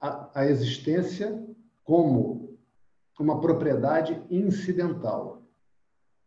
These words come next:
Lembrando, voltando aqui pra mente pegar com mais facilidade. Botei no fogo. Ele fica quente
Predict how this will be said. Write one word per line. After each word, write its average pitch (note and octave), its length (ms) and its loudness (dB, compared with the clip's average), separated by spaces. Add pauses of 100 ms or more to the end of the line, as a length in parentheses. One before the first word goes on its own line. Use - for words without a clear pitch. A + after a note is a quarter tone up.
(200)
Lembrando, C3 500 2
voltando B2+ 420 4
aqui B2 680 0 (420)
pra B2 140 2
mente C3+ 720 0 (880)
pegar A#2+ 300 4
com B2+ 80 2
mais A#2+ 160 6
facilidade. G2 840 -4 (3250)
Botei B2 720 4
no F3 100 0
fogo. - 640 0 (1800)
Ele A#2+ 160 -2
fica B2 300 -2
quente F3+ 640 -2